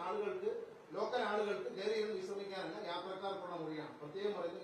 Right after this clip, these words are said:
യാത്രക്കാർക്കുള്ള വിശ്രമ കേന്ദ്രമാണ്, അല്ല വെളിയിൽ പോകുന്നവർക്ക് വൈകിട്ട് ഇവിടെ തങ്ങുന്നവർക്കും ഉള്ളതല്ല.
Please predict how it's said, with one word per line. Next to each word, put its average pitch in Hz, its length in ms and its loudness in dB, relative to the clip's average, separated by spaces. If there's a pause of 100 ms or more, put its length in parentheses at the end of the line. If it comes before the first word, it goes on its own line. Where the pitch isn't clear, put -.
(100)
യാത്രക്കാർക്കുള്ള 196 1000 -2 (460)
വിശ്രമ 156 260 -6 (120)
കേന്ദ്രമാണ്, 147 400 -6
അല്ല 151 120 -4 (140)
വെളിയിൽ 180 220 -6
പോകുന്നവർക്ക് 175 340 -6
വൈകിട്ട് 165 220 -6
ഇവിടെ 165 180 -8
തങ്ങുന്നവർക്കും 170 520 -6 (360)
ഉള്ളതല്ല. 143 360 -8